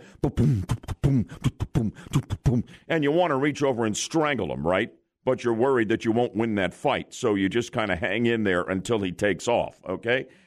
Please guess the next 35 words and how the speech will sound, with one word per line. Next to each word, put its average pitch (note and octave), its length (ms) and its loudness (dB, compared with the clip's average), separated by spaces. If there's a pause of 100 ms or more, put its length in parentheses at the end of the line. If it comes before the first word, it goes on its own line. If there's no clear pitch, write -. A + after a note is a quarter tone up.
So F3 180 2
I E3+ 80 2
guess G#3 280 -2
this E3+ 160 -4
is C#3 140 -2
what C#3 200 2
it's C3+ 240 0
annoying C3 600 0
for B2 340 2 (180)
the B2+ 200 0
fish D#3+ 320 -2
life. F#2 380 -4 (220)
And D3 160 0
they F3 100 0
claim D#3 300 -2
sometimes C3+ 640 -2
that B2 120 0
they A#2 140 2
go G#2 160 2
crazy D3 560 0
and A#2 100 0
they A2+ 60 2
don't A#2 140 0
know G#2 80 2
where G#2 160 2
they're F#2+ 100 2
going, D3+ 540 0 (260)
and, A2 300 0
uh, F2+ 260 2
some C3+ 220 0
of G#2+ 100 0
them G#2 140 -2
die, B2 480 2
et G2 200 -2
cetera. F#2 460 -2